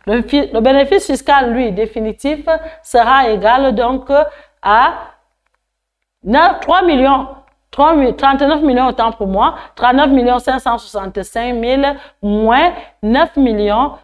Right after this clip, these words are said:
neuf cent cinquante-six mille cinq cents francs. C'est ce que nous allons calculer et qui nous permettra donc d'aboutir au bénéfice fiscal définitif.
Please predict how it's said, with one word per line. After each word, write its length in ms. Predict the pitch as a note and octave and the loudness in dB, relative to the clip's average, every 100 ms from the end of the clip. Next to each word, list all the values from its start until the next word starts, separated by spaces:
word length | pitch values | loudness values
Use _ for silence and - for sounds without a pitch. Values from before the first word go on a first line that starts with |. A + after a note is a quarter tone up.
| _ - | _ -2
neuf 200 | C#4+ D#4 | -2 -2
cent 220 | D4 C4+ | -4 -4
cinquante-six 800 | B3 G#3 G#3 G3 F#3+ F#3+ - C4+ | -6 -6 -6 -4 -6 -8 -4 -2
mille 520 | C4 B3 B3 B3+ C#4+ - _ | -2 -2 -2 0 -2 -6 _
cinq 360 | - - D4 D4+ | -12 -4 -2 -2
cents 320 | - C4+ A3 | -2 0 0
francs. 260 | A3+ A3 F3+ _ _ _ | -2 -8 -8 _ _ _
C'est 160 | - G#3 | -8 -6
ce 80 | |
que 120 | A3+ C#4 | -2 0
nous 240 | C#4+ B3+ | 0 0
allons 240 | G3+ G#3+ | 0 -2
calculer 480 | A3 G3 - F#3 G#3 | -2 -6 -6 -6 -4
et 120 | F#3+ F#3 | -4 -4
qui 120 | C4 | -4
nous 120 | B3+ | -2
permettra 520 | A3 G3 F#3 - A3 | -2 -4 -6 -4 -2
donc 260 | G#3 G#3+ A3 A#3+ B3+ - - | -2 -4 -2 -2 -2 -10 -10
d'aboutir 920 | F3 F#3+ F#3+ G3+ - B3 B3+ C4+ C#4 - _ | -4 -2 0 -4 -4 -4 -2 -2 -4 -8 _
au 100 | - | -2
bénéfice 560 | G3 G#3 G3+ G#3 C4 C#4 C4+ | 0 -2 -4 -6 -6 -4 -6
fiscal 640 | A#3+ - - A3+ B3 C4 C4+ - _ | -6 -10 0 2 2 0 -4 -10 _
définitif. 640 | G#3+ A#3+ A#3+ G#3 G3 G3+ | 0 0 -2 -6 -6 -8